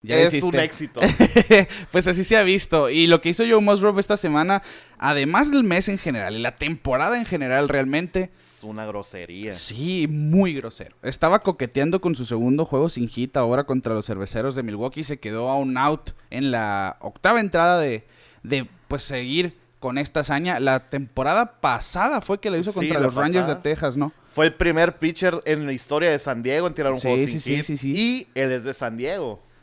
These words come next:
Speaker 1: Es verdad. Eso, y ya se está viendo,
Speaker 2: Nativo.
Speaker 1: ya se está viendo en Twitter, eh, la, la gente de San Diego. Páguenle a ese hombre, que se
Speaker 2: Páguenle,
Speaker 1: quede en San
Speaker 2: sí.
Speaker 1: Diego y todo eso. Bueno, no es por nada que están diciendo esto, porque lleva diez salidas esta temporada, Boston.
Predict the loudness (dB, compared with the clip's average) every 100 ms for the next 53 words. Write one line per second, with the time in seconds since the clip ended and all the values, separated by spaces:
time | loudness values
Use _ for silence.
0 | _ -10 -4 -2 -2 -2 -4 -10 -8 -4
1 | -2 0 2 2 2 2 4 4 2 0
2 | -2 -2 -2 0 0 0 2 2 2 0
3 | 0 0 2 4 4 2 2 2 2 0
4 | -2 0 0 0 -2 -2 -2 -2 -2 -2
5 | -4 -6 -14 2 4 6 6 4 4 2
6 | 4 2 2 4 4 4 2 4 4 4
7 | 4 2 2 2 2 2 0 -2 -2 -2
8 | -2 -2 -4 -10 -18 -20 -12 -2 -2 -2
9 | -2 2 4 6 4 2 -2 2 4 4
10 | 2 2 2 2 -2 -8 -8 -8 -8 -6
11 | -2 -2 -2 -4 -4 -6 -2 2 2 2
12 | 2 2 2 2 4 4 2 -2 -6 -4
13 | -4 -2 0 0 0 0 -2 -4 -6 -4
14 | -4